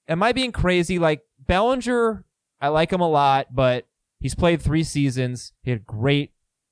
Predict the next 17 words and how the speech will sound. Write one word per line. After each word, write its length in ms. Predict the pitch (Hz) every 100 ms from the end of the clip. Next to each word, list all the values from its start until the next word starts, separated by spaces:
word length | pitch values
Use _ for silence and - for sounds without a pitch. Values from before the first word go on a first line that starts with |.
| -
rookie 300 | 139 143 139
season. 580 | - 135 131 123 123 120 _ _ _
He 60 | -
was 120 | 107
a 40 |
huge 480 | 104 101 135 175 135
disappointment 560 | 143 135 120 135 127 120
as 60 |
a 40 | 110
sophomore. 680 | - 120 113 123 120 110 - _ _ _ -
He 120 | 123
had 140 | 127
an 80 | 120
ama-, 440 | 120 123 156 180
he 120 | 143 143
had 100 |
an 100 | 139